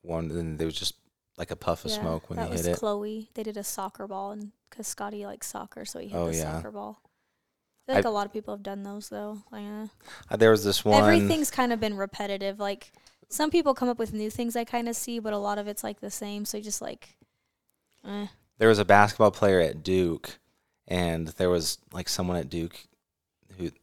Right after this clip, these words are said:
Speaker 1: some couple that were having a baby, and so they had this player,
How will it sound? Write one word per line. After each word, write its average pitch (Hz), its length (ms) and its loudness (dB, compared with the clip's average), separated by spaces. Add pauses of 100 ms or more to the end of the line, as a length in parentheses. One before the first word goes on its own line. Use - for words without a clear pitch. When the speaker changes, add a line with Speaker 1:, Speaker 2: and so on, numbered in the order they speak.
Speaker 1:
some - 260 -4
couple 85 280 -2
that 78 120 -4
were 80 100 -6
having 85 300 -4
a 80 60 -4
baby, 82 460 -2
and 82 120 -4
so - 120 -4
they 85 160 0
had 90 320 2
this 82 160 -4
player, 82 560 0